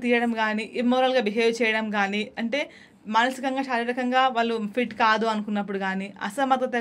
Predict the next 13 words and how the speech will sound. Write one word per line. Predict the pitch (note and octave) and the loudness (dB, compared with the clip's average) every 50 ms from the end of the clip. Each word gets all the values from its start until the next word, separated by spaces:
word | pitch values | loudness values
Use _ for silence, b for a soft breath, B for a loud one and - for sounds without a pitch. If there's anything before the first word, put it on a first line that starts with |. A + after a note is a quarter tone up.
| A3+ G#3 | -2 -2
కానీ, | G3+ G3 G3 G3 G3 F#3+ B B B B B _ G3+ | -2 -2 -4 -6 -8 -12 B B B B B _ -6
behavior, | A#3 A#3 C#4 C4+ C4+ C4+ C4 C4 A#3 A#3 | -2 2 2 2 4 4 2 4 4 2
misbehavior | B3+ B3+ A3+ B3+ C4 C#4 C4 B3+ B3 B3+ B3 A#3+ A3 A#3 | 0 0 -4 -2 2 2 2 4 4 4 4 4 2 2
కానీ | A3 G#3+ G#3+ G#3+ G#3 | 2 2 0 -2 -2
ఉన్నప్పుడు | G#3 A3 A3 G3+ A3+ A#3+ B3+ E4 G#4 B4 A#4 B B B B B B - - | -2 -2 -4 -4 -4 -2 0 0 0 -2 -2 B B B B B B 0 2
రాష్ట్రపతి | A#3 A#3+ C4+ C#4 D4 D4 D4 D4 | 2 2 2 2 0 -2 0 2
తొలగిస్తాడు. | C4 A#3+ A#3 B3 B3+ B3 - A3 F#3 F#3+ B3 F#4 - B B B B B | 0 0 0 0 -2 -2 0 0 0 0 -2 -4 -6 B B B B B
వీళ్ళందరినీ | - B3 A#3+ A#3+ A#3+ C4 B3+ A#3+ A#3+ | 0 2 2 4 4 4 4 4 2
కూడా | A3+ A#3 A#3 | 2 2 2
తొలగించాలనుకున్నప్పుడు | C4+ C#4+ C#4 E4 D#4 F4 E4 C4+ C4 C4 C4+ C#4 A#3+ B3+ A#3+ B3 C#4 F4 A4+ B4+ - - | 0 0 0 -2 0 4 4 4 2 2 -2 0 0 0 0 -2 -4 -2 -2 -4 -4 -6
సుప్రీంకోర్టులో | D4+ B3 - D4 D4+ C#4 C#4 - C#4+ C#4 C#4 A#3+ - E4+ F4 - - - - - _ - C#4 E4+ - B3+ | -8 -6 -4 -4 -4 -2 -2 0 0 0 -2 -2 -6 -8 -8 -8 -16 -20 -20 -20 _ -2 0 0 0 0
విచారణ | A#3+ - C4+ C#4+ D4+ C4+ | 2 4 4 4 6 4
జరిగిన | C4 A#3 A#3+ C4 | 4 4 4 0